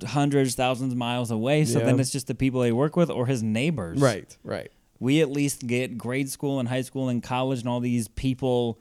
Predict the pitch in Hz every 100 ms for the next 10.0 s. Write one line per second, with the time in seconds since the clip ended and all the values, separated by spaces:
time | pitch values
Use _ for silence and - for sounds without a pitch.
0 | _ 139 131 120 123 - 120 113 110 117
1 | 120 131 120 - 135 131 127 123 117 104
2 | - 117 113 110 98 _ _ _ _ 127
3 | 127 143 143 123 135 127 127 120 117 113
4 | 120 110 110 - 107 104 110 139 120 90
5 | 87 98 135 143 143 135 _ _ 120 117
6 | - - 117 117 110 98 - - 120 117
7 | 110 117 104 120 110 113 107 107 101 110
8 | 104 101 104 107 - - 104 90 110 98
9 | 98 98 92 92 80 - - 90 82 78